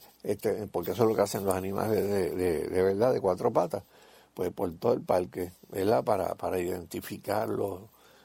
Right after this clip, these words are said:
los olores y qué sé yo, de las otras personas que están no en un disfraz de pejo común y corriente, no, en disfraces,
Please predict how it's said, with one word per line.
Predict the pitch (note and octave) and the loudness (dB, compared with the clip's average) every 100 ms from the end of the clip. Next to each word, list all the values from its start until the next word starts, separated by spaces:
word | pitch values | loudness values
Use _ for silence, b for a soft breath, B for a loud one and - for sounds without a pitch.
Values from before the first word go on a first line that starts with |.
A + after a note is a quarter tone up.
| b | b
los | - G2 | -4 0
olores | F#2 F2 F2 F#2 F2 F2+ | 2 4 4 2 0 -4
y | |
qué | F#2 F#2+ | -6 -6
sé | - F#2 | -4 -4
yo, | F2+ G2 | -2 0
de | F#2 F2 | 2 2
las | F2+ | 4
otras | F2+ G#2 A2 | 2 2 0
personas | - A2 B2 C3 | 0 0 0 0
que | G#2+ | 0
están | A2 - A2+ B2 B B B B B | -2 0 -2 -2 B B B B B
no | - G#2 F#2+ A#2+ F3 - | -10 -2 2 2 2 0
en | B2+ G#2+ | 2 2
un | B2 B2+ | 0 0
disfraz | G#2+ - G2 A2+ F#2+ b b b | 0 2 2 2 0 b b b
de | - E2+ | -4 0
pejo | G2+ A#2 A#2+ F2 | 2 0 0 -2
común | E2+ F2 | -2 -2
y | G2+ | -4
corriente, | F2+ E2 F#2 A2+ B2+ F#2+ | -2 -2 -2 -2 0 0
no, | D#2+ A2 G#2+ | -2 -2 -2
en | D#2+ D#2+ | -4 -4
disfraces, | D2+ F2+ E2 F#2 - E3 D3+ | -4 0 2 2 2 0 0